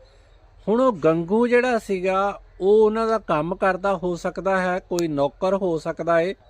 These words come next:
ਉਹਦੇ ਘਰ ਸਾਹਿਬਜ਼ਾਦਿਆਂ ਨੂੰ ਠਹਿਰਾਇਆ ਗਿਆ। ਹੁਣ ਉਹਦਾ ਕਾਰਨ ਇਹ ਸੀ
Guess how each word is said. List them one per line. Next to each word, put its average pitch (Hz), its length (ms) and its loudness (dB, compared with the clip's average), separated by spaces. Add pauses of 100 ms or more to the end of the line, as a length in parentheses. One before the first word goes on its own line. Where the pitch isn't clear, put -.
(500)
ਉਹਦੇ 262 280 0
ਘਰ 185 300 -2
ਸਾਹਿਬਜ਼ਾਦਿਆਂ 160 760 -2
ਨੂੰ 196 120 -6
ਠਹਿਰਾਇਆ 123 540 -4
ਗਿਆ। 113 260 -10 (2250)
ਹੁਣ 220 120 2
ਉਹਦਾ 220 440 2
ਕਾਰਨ 214 400 2
ਇਹ 214 180 0
ਸੀ 175 380 -2